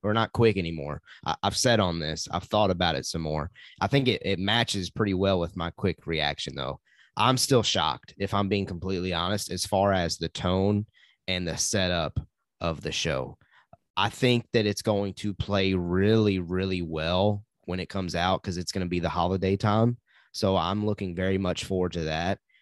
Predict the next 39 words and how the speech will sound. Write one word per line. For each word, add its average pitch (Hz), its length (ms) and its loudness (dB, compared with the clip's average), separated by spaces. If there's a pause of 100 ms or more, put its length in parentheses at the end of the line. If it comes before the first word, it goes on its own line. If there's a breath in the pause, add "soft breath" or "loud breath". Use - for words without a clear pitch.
(260 soft breath)
And 113 320 0
I 135 480 4
am 101 320 -2
such - 540 2
a 107 120 2
huge 107 460 -4
fan 95 540 0
of 95 180 0
how 90 320 2
Marvel 98 720 2
with 98 240 0
their 92 220 0
shows, 101 560 0 (560)
and 95 120 -4
I 98 100 0
said 107 260 2
this 107 200 2
in 98 240 0
last 95 300 0
night's 90 300 -2
stream 92 480 -2
whenever 87 440 -2
I 87 100 2
did 82 200 -4
the 87 80 0
reaction, 78 680 -4 (360 soft breath)
I 101 160 0
am 92 100 -4
such 120 460 4
a 127 40 6
fan 101 340 0
of 92 120 -4
how 92 220 0
their 90 360 -2
tone, 104 500 2 (280 soft breath)
their 90 500 -2 (300)
basic, 113 480 -2 (260)
basically 131 480 2
genre 95 640 2